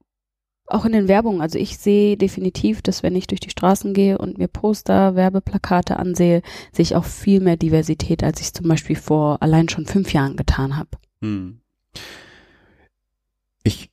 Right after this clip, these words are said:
Speaker 2: hab weiterhin noch mal so, so, ne, auch überlegt, so, so wo und wann und wie kam da halt auch so, so, so ein Wandel in der Wahrnehmung, auch in der Präsenz hier
Speaker 1: Mhm.
Speaker 2: im, im, im Alltag, in den Medien.
Speaker 1: Mhm.
Speaker 2: Und für mich waren so, für mich,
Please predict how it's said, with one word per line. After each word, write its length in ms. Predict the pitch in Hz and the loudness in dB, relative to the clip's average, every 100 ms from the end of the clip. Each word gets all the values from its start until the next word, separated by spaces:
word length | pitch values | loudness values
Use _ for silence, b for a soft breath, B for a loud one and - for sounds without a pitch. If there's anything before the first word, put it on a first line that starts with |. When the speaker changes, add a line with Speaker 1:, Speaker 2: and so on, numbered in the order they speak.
| - | -4
Speaker 2:
hab 260 | 113 - _ | -4 -4 _
weiterhin 480 | 101 101 139 156 151 | 2 4 6 4 4
noch 100 | 131 | 2
mal 220 | 131 127 | 2 2
so, 100 | 117 | 0
so, 180 | 117 120 | -4 -2
ne, 200 | 120 147 | -2 -2
auch 160 | 123 | -2
überlegt, 340 | 110 120 113 - | -2 -2 -2 -4
so, 100 | 113 | -6
so 280 | 117 107 104 | -4 -4 0
wo 260 | 143 156 | 2 2
und 160 | 107 98 | -2 0
wann 220 | 104 143 | 0 0
und 200 | 107 104 | -4 -2
wie 140 | 135 | -2
kam 340 | 160 - 113 120 | -2 0 0 2
da 140 | 113 | 4
halt 160 | 113 107 | 4 2
auch 140 | 101 | -2
so, 160 | - 101 | -2 0
so, 200 | 101 101 | 0 -2
so 120 | 101 | -2
ein 160 | 98 87 | 0 2
Wandel 340 | 95 143 131 | 2 2 0
in 120 | 98 | 2
der 140 | 101 87 | 2 4
Wahrnehmung, 640 | 78 117 147 160 165 175 | 4 2 2 0 -2 -6
auch 280 | - 95 101 | -4 -4 -4
in 180 | 104 101 | -4 0
der 200 | 95 90 | 0 0
Präsenz 800 | - 95 90 98 143 180 - - | 0 -2 2 0 -2 -8 -12 -14
hier 280 | - 120 120 | -6 -2 -2
Speaker 1:
Mhm. 80 | 107 | -2
Speaker 2:
im, 220 | 113 110 | -4 -6
im, 220 | 104 104 | -4 -4
im 200 | - 101 | -4 -4
Alltag, 520 | - 95 123 127 120 - | 2 2 2 2 0 0
in 100 | 104 | 0
den 140 | 104 | 2
Medien. 500 | 104 120 135 131 131 | 2 2 2 0 -2
Speaker 1:
Mhm. 280 | 180 165 185 B B B B _ | -6 -6 -8 B B B B _
Speaker 2:
Und 560 | 113 110 110 107 107 - | 2 4 4 0 -6 -12
für 320 | - - 113 | -14 -6 -4
mich 340 | 104 135 120 | -2 -2 -2
waren 300 | 110 110 120 | 0 2 2
so, 420 | 113 117 117 113 - _ _ _ _ _ _ _ _ _ _ _ _ | 0 0 0 -2 -8 _ _ _ _ _ _ _ _ _ _ _ _
für 140 | - 101 | -4 0
mich, 380 | 104 101 - | 2 0 -4